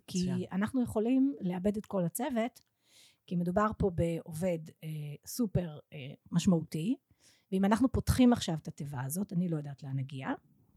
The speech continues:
Speaker 1: ואני לא יודעת מה יכול לקרות מזה, אבל אנחנו חייבים לטפל בזה. אנחנו לא יכולים לטובת השאר להשאיר את זה ככה.
Speaker 2: מהמם.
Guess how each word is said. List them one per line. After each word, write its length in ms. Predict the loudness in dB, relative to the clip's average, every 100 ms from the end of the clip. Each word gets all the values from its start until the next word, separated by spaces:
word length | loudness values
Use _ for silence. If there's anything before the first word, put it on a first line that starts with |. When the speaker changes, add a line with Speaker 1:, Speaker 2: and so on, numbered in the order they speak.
| _ _ -20 -20 -20 -20 -20 _ _ _ _ _ _ 4
Speaker 1:
ואני 120 | 6
לא 80 | 4
יודעת 120 | 2
מה 80 | -2
יכול 180 | 0 0
לקרות 300 | 2 2 4
מזה, 260 | 4 4
אבל 280 | 2 2 2 2 2
אנחנו 300 | 2 2 0
חייבים 580 | 0 2 2 4 4 2 -2 _ _ _ _ 6
לטפל 420 | 8 8 8 8
בזה. 280 | 6 0 -4
אנחנו 300 | -2 0 4
לא 200 | 6 8 6
יכולים 420 | 8 8 8 6
לטובת 460 | 4 2 2 2
השאר 340 | 0 0 0 4
להשאיר 460 | 4 4 4 4
את 60 | 4
זה 80 | 2
ככה. 380 | 2 0 0 -8 _ _ _ _ _ _ -8
Speaker 2:
מהמם. 420 | -2 -2 -2 -4